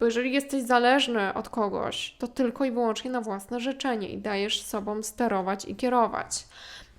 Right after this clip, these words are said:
To są trudne karty i ja nie chciałabym, żebyście wy utracili swoją energetykę, bo macie cudowną. Ja chcę zobaczyć, co stoi nam obok tego diabła.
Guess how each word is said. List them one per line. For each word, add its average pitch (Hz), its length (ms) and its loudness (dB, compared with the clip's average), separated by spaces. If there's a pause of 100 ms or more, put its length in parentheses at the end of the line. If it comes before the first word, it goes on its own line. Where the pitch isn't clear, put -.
(140)
To 254 140 -2
są 302 240 -6
trudne 269 360 -4
karty 208 380 -10
i 226 140 -8
ja 240 100 0
nie 262 140 -4
chciałabym, 254 460 6
żebyście 233 440 0
wy 220 180 0
utracili 208 540 -4
swoją 202 360 -4
energetykę, 208 840 -4
bo 196 80 -6
macie 196 320 -6
cudowną. 208 680 -2 (1400)
Ja 233 200 0
chcę 254 160 -6
zobaczyć, 277 420 -2
co 254 80 -8
stoi 311 260 -2
nam 254 120 0
obok 202 220 -8
tego 214 220 -6
diabła. 214 460 -6